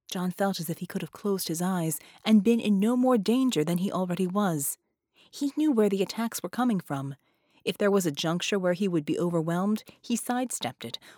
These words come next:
went around or above, did something unexpected to break up the pattern. To his left, he sensed Sarah weaving her own deadly dance of fire and sword and spear, just as sure in her movements as he was,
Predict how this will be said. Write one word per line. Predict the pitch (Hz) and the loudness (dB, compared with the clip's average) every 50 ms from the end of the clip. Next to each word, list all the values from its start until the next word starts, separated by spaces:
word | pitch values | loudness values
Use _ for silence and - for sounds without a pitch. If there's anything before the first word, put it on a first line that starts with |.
| - - | -6 0
went | 202 208 196 | 2 2 2
around | 190 170 185 190 208 208 220 226 214 | 2 2 2 2 4 4 4 4 2
or | - - 160 | 2 -2 -4
above, | 147 - - 196 202 214 214 208 208 - _ - - _ _ | -6 -2 0 0 2 2 2 0 -2 -8 _ -20 -20 _ _
did | - 254 - | -2 -2 -2
something | - 277 277 - 277 247 - | -2 -4 -2 -2 -2 -2 -2
unexpected | - 233 254 277 - - - - 269 269 - - 190 - | -2 -2 -2 -2 -4 -4 -2 -2 -2 -2 -4 -6 -6 -6
to | 175 | -2
break | 175 190 208 - | 0 0 0 0
up | - - | -4 -12
the | - | -16
pattern. | - - - 214 214 202 - 147 135 131 131 - _ _ _ _ _ _ _ _ _ _ _ _ _ _ _ - | -10 -6 -4 -4 -2 -2 -4 -6 -6 -8 -10 -14 _ _ _ _ _ _ _ _ _ _ _ _ _ _ _ -4
To | - 220 | 0 2
his | 208 185 - - | 2 2 0 -2
left, | 170 180 202 214 - - - _ - _ | -2 -2 -4 -4 -8 -14 -20 _ -20 _
he | - 254 240 | -4 -4 -2
sensed | 226 - - 240 247 269 - - - - | -2 -2 0 0 0 -2 -4 -6 -8 -6
Sarah | - - - 247 220 208 196 180 175 | -6 -2 0 2 2 2 4 2 2
weaving | 170 170 202 214 226 214 240 233 | 2 2 2 2 2 2 2 0
her | 208 220 220 - | 2 0 0 0
own | - 226 226 233 226 208 190 - | 0 2 2 4 2 2 0 0
deadly | - 202 220 - 233 226 208 | -2 -2 0 -2 -2 -4 -2
dance | - 196 196 202 202 - - | -2 -2 -2 -2 -2 -4 -6
of | 180 | -8
fire | - _ - 196 196 202 202 202 202 208 202 - - | -8 _ -4 -2 -2 0 0 0 -2 -2 -4 -6 -8
and | 165 147 | -8 -6
sword | - - - - 220 220 202 190 185 180 - - | -6 -4 0 0 2 2 2 0 -2 -4 -6 -6
and | 170 170 | -6 -4
spear, | - - - - 202 190 165 147 143 143 - _ _ _ _ _ _ _ | -4 -4 -4 -4 -4 -2 -2 -4 -6 -8 -12 _ _ _ _ _ _ _
just | - - 269 277 269 - | -10 -8 -6 -6 -4 -4
as | 196 190 | -4 -4
sure | - - 226 202 | -2 -2 -2 -2
in | 170 165 | -2 -4
her | 151 - 233 240 | -4 -4 -2 -2
movements | 214 185 175 165 160 - 170 165 160 - | 0 0 0 -2 -4 -6 -6 -6 -6 -6
as | 143 - - | -8 -8 -6
he | - 226 220 | -4 -4 -4
was, | 180 151 147 143 139 139 139 | -4 -4 -6 -6 -4 -4 -6